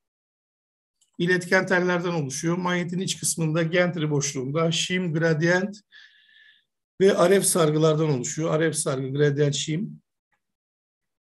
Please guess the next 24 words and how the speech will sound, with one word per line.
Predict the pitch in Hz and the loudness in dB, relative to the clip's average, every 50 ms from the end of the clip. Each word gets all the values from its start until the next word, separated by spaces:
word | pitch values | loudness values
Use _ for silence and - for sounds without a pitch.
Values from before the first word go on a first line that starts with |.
| _ _ _ _ - | _ _ _ _ -10
Hmm, | 131 135 135 135 139 135 123 120 - - - _ _ _ _ _ _ _ _ _ _ _ _ _ | -8 -6 -4 -4 -4 -6 -6 -8 -12 -18 -20 _ _ _ _ _ _ _ _ _ _ _ _ _
şu, | - - - - - 202 202 311 - - - _ _ _ _ _ _ _ _ _ _ _ _ _ _ _ _ _ _ _ _ _ _ - | -14 -14 -12 -6 -4 -2 -2 -2 -4 -6 -18 _ _ _ _ _ _ _ _ _ _ _ _ _ _ _ _ _ _ _ _ _ _ -6
e, | 151 139 | -4 -4
orta | - - 180 180 175 202 220 | 0 4 4 4 4 2 2
resimde | 202 185 - - 175 170 165 156 | 2 2 2 2 2 2 2 2
anlatayım. | 151 147 143 139 139 131 139 - 202 214 220 247 247 - - _ _ _ _ _ - | 2 2 0 0 -2 -4 -4 -4 -2 0 0 -2 -4 -10 -16 _ _ _ _ _ -4
Beyaz | 160 180 185 196 202 190 170 170 | -2 0 2 2 2 0 -2 -2
gördüğümüz | 185 185 180 170 160 180 180 208 196 180 | -2 -2 0 0 -2 -4 -2 -4 -4 -4
vücut | 180 180 170 196 190 - | -4 -4 -4 -6 -6 -6
koili, | - 175 151 139 135 147 | -2 0 2 2 2 0
ana | 160 160 170 185 165 | 0 0 -2 -2 -2
koil, | 175 170 147 160 190 196 214 - 107 110 - | -2 0 0 2 0 -2 -4 -10 -12 -12 -6
hastanın | 160 165 160 - - 170 165 170 170 151 | -6 -4 -2 -2 -2 0 0 0 0 0
girdiği, | 160 160 156 151 165 170 | 0 -2 -2 -2 -4 -4
ilk | 170 165 165 | -6 -6 -6
temas | - 160 156 170 175 165 165 - | -4 -4 -2 -2 -2 -2 -2 -4
ettiği | 147 131 - - - 131 131 | -4 -6 -8 -8 -10 -6 -2
yer. | 131 156 180 190 190 - _ _ _ _ _ _ _ _ _ _ _ _ _ _ _ | 0 0 0 0 -2 -10 _ _ _ _ _ _ _ _ _ _ _ _ _ _ _
Hemen | - 190 196 196 202 196 202 226 - - - | -2 0 2 4 4 4 2 0 -4 -8 -8
iç | - 180 - - - | -8 -6 -6 -6 -4
kısmındaki | - - - - 165 170 165 160 165 156 160 - 160 - - | -2 -2 -2 0 0 2 2 2 0 0 -2 -2 -4 -4 -4
şu | - - 180 165 170 170 - - - - - - _ _ | -6 -4 -2 -2 -2 -2 -6 -16 -20 -20 -20 -20 _ _
sarı | - - - - 165 160 160 170 170 170 - - - _ _ _ - 143 | -10 -6 -4 0 2 2 2 2 0 0 -2 -6 -10 _ _ _ -6 0
ve, | 147 160 156 151 151 | 2 4 4 2 2